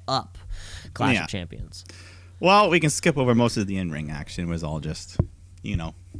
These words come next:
Speaker 2: just
Speaker 1: We're
Speaker 2: more. It was actually a good episode of SmackDown, but, uh,
Speaker 1: Mm-hmm.
Speaker 2: anyways, the main shit comes pretty much at the end of the show, the final two segments for the best stuff.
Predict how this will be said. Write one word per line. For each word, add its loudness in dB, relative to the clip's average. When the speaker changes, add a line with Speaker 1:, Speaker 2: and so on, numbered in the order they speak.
Speaker 2:
just 4
Speaker 1:
We're 2
Speaker 2:
more. 6
It 6
was 6
actually 4
a 4
good 4
episode 4
of 0
SmackDown, 0
but, -6
uh, 0
Speaker 1:
Mm-hmm. -6
Speaker 2:
anyways, 0
the 0
main 6
shit 4
comes 2
pretty 2
much 2
at 0
the 0
end 2
of 0
the -2
show, -8
the -8
final -2
two -8
segments -2
for -8
the -10
best -8
stuff. -8